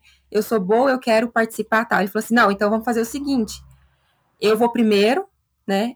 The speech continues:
eu vou uma semana antes, vejo se, se você pode ir, vou ver como que é lá, vou sondar, aí depois você vai." E eu, assim, fiquei muito brava com ele, porque eu queria ir naquela semana, né, que ele foi. E ele foi, eu falei assim,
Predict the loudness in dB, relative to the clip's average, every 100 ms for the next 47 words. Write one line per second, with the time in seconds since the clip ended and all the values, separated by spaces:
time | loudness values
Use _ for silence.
0 | -4 -2 0 0 0 2 2 4 4 4
1 | 2 -4 -10 -2 2 2 0 -6 -4 -2
2 | -2 -4 _ -10 -4 -4 -4 -6 0 0
3 | 0 -2 -4 -2 -2 -2 -4 -8 -20 -20
4 | -4 0 0 0 -4 -4 -2 0 2 0
5 | 0 2 2 2 0 -4 -2 -2 2 2
6 | 0 -4 -10 -18 -2 0 2 0 0 -2
7 | -2 0 2 0 -6 _ _ _ _ _
8 | -4 0 0 -2 -8 -10 -10 -6 -4 -6
9 | _ _ _ 0 4 4 4 2 -2 -2
10 | 2 2 2 -2 -2 -2 -2 -6 -4 -4
11 | -4 -6 -2 0 0 0 -2 -2 -2 -2
12 | -4 -2 0 0 0 0 0 -2 -2 -2
13 | -2 -8 _ _ _ -4 -2 0 -4 -2
14 | 0 -2 -8 _ -8 -8 -4 -6